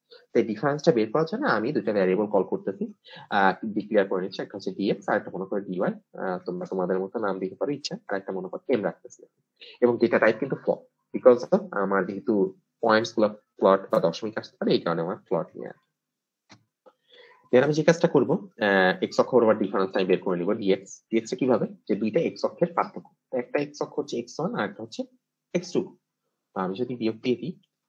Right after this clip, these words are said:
এক্স টু <clears throat> minus divided by, আহ, sorry, x two minus এক্স ওয়ান, এটা একটা। আর ডিওয়াই টা কিভাবে? ডিওয়াই টা হবে তোমার ওয়াই টু mi-, ওয়াই, আহ, sorry, ওয়াই ফোর মাইনাস ওয়াই থ্রি,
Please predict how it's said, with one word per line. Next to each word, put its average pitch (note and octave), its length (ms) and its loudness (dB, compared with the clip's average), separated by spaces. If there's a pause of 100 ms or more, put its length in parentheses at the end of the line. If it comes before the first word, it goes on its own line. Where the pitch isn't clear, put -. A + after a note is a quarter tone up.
এক্স - 220 -6
টু E3+ 380 -4
<clears throat> F#3 480 8
minus G#2 240 2 (100)
divided G#2 340 2
by, B2 380 0
আহ, F#2+ 120 2
sorry, F#2 180 -2 (100)
x - 140 -8
two C#3+ 100 -2
minus G#2 260 -2
এক্স - 200 -12
ওয়ান, - 120 -18 (160)
এটা D3+ 140 2
একটা। - 160 -6 (760)
আর G#2 180 4
ডিওয়াই D3 300 2
টা C#3 80 -2
কিভাবে? B2 320 -2 (580)
ডিওয়াই C3+ 160 4
টা C3+ 80 0
হবে B2+ 200 4
তোমার A#2 300 2
ওয়াই A2 140 4
টু A#2 120 -4
mi-, A#2 160 -2
ওয়াই, G#2+ 440 2
আহ, F#2 200 -2
sorry, - 240 -4 (140)
ওয়াই A2 120 6
ফোর A2+ 180 6
মাইনাস G2 300 0
ওয়াই F2+ 100 6
থ্রি, E3+ 200 -8